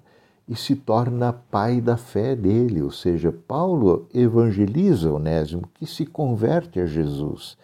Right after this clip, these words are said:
E agora, Paulo não fica com ele como um escravo adquirido, mas o envia de volta para o seu proprietário, vamos dizer assim, na, é, Filemão.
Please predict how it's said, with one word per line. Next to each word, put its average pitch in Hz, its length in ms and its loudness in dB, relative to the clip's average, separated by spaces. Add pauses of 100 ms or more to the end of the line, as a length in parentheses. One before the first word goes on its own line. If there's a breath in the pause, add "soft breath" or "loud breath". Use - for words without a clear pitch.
(480 loud breath)
E 156 100 2
agora, 120 580 8 (460)
Paulo 90 320 4
não 101 220 2
fica 95 420 -2
com 82 240 -8
ele 87 300 6
como 78 340 -4
um 73 180 -4
escravo 76 760 -2
adquirido, 82 840 -2
mas 82 400 -6
o 95 160 -2
envia 87 640 -2
de 113 140 -4
volta 90 800 -2 (520 soft breath)
para 82 520 -2 (360)
o - 60 -20
seu - 240 0
proprietário, 82 960 2
vamos 71 320 -8
dizer 71 340 -4
assim, 92 540 -4 (480)
na, 85 560 -4
é, 82 300 -2
Filemão. 90 480 2